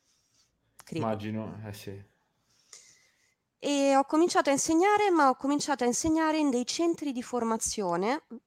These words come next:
Speaker 1: o privatamente. Era tutto in
Speaker 2: Ok.
Speaker 1: presenza. Io dicevo: "Sono un'insegnante itinerante d'assalto." Giravo per mezza regione con, eh, il monopattino elettrico e andavo a insegnare in, eh,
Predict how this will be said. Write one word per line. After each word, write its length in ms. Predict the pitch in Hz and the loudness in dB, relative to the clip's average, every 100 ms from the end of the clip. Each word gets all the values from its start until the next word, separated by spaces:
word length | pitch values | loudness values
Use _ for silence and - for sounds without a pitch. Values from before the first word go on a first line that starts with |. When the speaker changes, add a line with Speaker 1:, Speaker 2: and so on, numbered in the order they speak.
| _ _ _ _ _ _ _ _ _ _ _ _ | _ _ _ _ _ _ _ _ _ _ _ _
Speaker 1:
o 320 | - 311 330 320 | 0 4 4 2
privatamente. 1040 | 285 240 220 208 160 147 170 180 170 - _ _ _ _ _ _ _ _ _ _ _ _ _ _ _ _ - | -2 0 0 0 -2 -2 -4 -4 -6 -8 _ _ _ _ _ _ _ _ _ _ _ _ _ _ _ _ 0
Era 220 | 359 330 254 | 4 4 4
tutto 240 | 294 - | 2 -2
in 80 | 226 | 0
Speaker 2:
Ok. 60 | |
Speaker 1:
presenza. 600 | 196 202 208 170 185 190 | 0 0 0 0 -2 -2
Io 140 | 190 240 | -2 -2
dicevo: 380 | 220 - 214 208 | -6 -2 -2 0
"Sono 220 | 247 247 | 0 2
un'insegnante 600 | 247 240 247 262 269 247 | 2 2 0 2 0 0
itinerante 520 | 240 226 214 214 208 | -2 0 0 -2 -2
d'assalto." 640 | 202 202 - 165 160 - 190 | -4 -4 -2 -2 -2 -6 -8
Giravo 400 | 170 233 233 233 | -2 2 2 2
per 160 | 240 | 0
mezza 440 | 240 254 269 226 233 | 0 2 0 0 -2
regione 760 | 226 202 220 214 220 247 247 | -2 -4 -4 -2 -2 -2 -2
con, 480 | 247 202 202 196 190 | -6 -6 -4 -2 -2
eh, 220 | 185 180 | -2 -2
il 60 | 180 | -2
monopattino 580 | 190 196 208 208 - 190 | -2 -4 -4 -6 -6 -4
elettrico 680 | 185 175 - 185 - 220 220 | -2 -4 -6 -10 -8 -8 -6
e 280 | 190 170 170 | -8 -8 -10
andavo 920 | 170 180 185 180 180 170 170 165 160 | -10 -8 -6 -6 -6 -8 -8 -8 -10
a 140 | 170 | -10
insegnare 580 | 180 196 - 185 185 185 | -8 -8 -6 -6 -6 -6
in, 300 | 175 165 156 | -8 -8 -10
eh, 220 | 151 151 | -10 -12